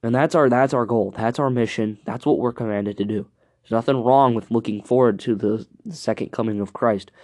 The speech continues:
But don't get fixated on it. Don't get obsessed with it. Use your time wisely. Do what you need to do. This is Big A. Thank you for listening to my podcast. If you like this, show your appreciation, subscribe,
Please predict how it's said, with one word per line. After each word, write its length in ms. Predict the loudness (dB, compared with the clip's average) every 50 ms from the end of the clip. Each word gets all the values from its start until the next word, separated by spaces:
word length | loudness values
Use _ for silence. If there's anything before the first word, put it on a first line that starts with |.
| -20 _
But 100 | _ -2
don't 160 | 0 0 2 2
get 160 | 0 -4 -4 -10 -20 -4 -4
fixated 520 | -4 -4 -4 -6 -2 -2 0 0 0 -2
on 160 | -2 -4 -4
it. 80 | -6 -8
Don't 140 | -8 -6 -6
get 120 | -4 -4
obsessed 600 | -6 -6 -8 -14 -8 -2 -2 -2 -2 -4 -8 -6
with 160 | -6 -6 -6
it. 200 | -6 -10 -10 -12 _ _ _ _ _ _ _ _ _ _ _ _ _ _ _ _ _ _ _ _ _ _ _ _ _
Use 260 | -4 0 0 0 0
your 100 | 0 -6
time 320 | -6 -4 -2 -2 -2 0 0
wisely. 560 | 2 2 2 2 0 0 -2 -4 -4 -6 -12 _ _ _ _ -2
Do 120 | 2 2
what 160 | 2 2 0
you 60 | -2 -2
need 140 | -2 -2 -2
to 60 | -2
do. 380 | 0 2 2 2 2 0 -4 _ _ -20 _ _ _ _ _ _ _ _ _ _ _ _ _ _ _ _ _ _ _ _ _ _ _ _ _ _ _ _ _ _ _ _ _
This 100 | -10 -10
is 120 | -10 -2
Big 220 | 2 2 2 4 4
A. 240 | 4 4 4 4 0 -6 _ _ _ _ _ _ _ _ _
Thank 180 | -6 -4 -2 2
you 320 | 2 2 2 0 -4 -12 -18 _ _ _ _ _ _ _ _ -20 -20 -20 -20 -20 _ _ _ _ _ _
for 120 | _ 0 0
listening 280 | 0 2 0 -4 -2 -2
to 60 | -2
my 140 | -4 -4 -2
podcast. 680 | -2 -2 -2 -2 0 -2 -2 -2 -2 -4 -8 -16 -20 -20 _ _ _ _ _ _
If 80 | 0
you 120 | 2 4 6
like 260 | 6 4 4 2 0
this, 220 | -2 -2 -2 -2
show 160 | 0 2 2
your 160 | 4 4 2 0
appreciation, 800 | 0 -2 -2 -2 -2 -2 0 2 2 2 0 -2 -4 -6 -6 -6
subscribe, 680 | -8 -10 -12 -12 -4 0 2 2 4 4 2 0 -2